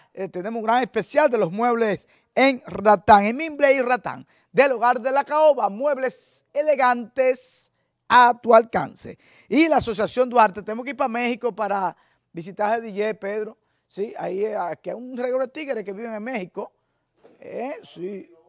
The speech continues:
sí, sí, de eso que está viendo en la entrevista, los mexicanos. Eh, miren, eh, con la tarjeta Visa, usted puede dar un tarjetazo y comprarse su vuelo y irse de vacaciones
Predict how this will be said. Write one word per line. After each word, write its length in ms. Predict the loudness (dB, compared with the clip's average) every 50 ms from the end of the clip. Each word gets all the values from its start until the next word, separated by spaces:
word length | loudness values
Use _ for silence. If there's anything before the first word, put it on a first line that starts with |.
| _ _ _ _ _ _ _ _ _
sí, 420 | _ -12 -10 -8 -8 -8 -10 -12
sí, 300 | -14 -12 -12 -12 -12 -8
de 160 | -8 -8 -8
eso 200 | -8 -10 -10 -10
que 120 | -8 -10 -10
está 180 | -8 -10 -10
viendo 220 | -10 -10 -14 -14 -16
en 40 |
la 40 | -16
entrevista, 420 | -16 -14 -14 -14 -14 -14 -10 -8 -8
los 100 | -6 -6
mexicanos. 480 | -8 -8 -8 -6 -4 -4 -4 -4 -8 _ _ _ _ _ _ _ _ _ _
Eh, 160 | -4 -4 -2
miren, 320 | -2 0 0 0 -2 -2 -2
eh, 160 | -2 -2 -2
con 180 | -2 -6 -4 -2
la 80 | -2 0
tarjeta 400 | 0 0 0 0 -2 -2 -2 -4
Visa, 320 | -4 -2 -2 -2 -2 -2
usted 200 | -2 -4 -6 -4
puede 160 | -2 0 0
dar 80 | 0 0
un 60 | 0
tarjetazo 540 | -2 0 0 0 -2 0 0 0 0 -2 -6
y 20 |
comprarse 360 | -12 -8 -6 -6 -6 -6 -8
su 100 | -14 -8
vuelo 260 | -4 -4 -4 -4 -4 -6
y 40 |
irse 160 | -10 -8 -8 -6
de 80 | -4
vacaciones 580 | -4 -4 -6 -6 -12 -8 -8 -8 -6 -8 -10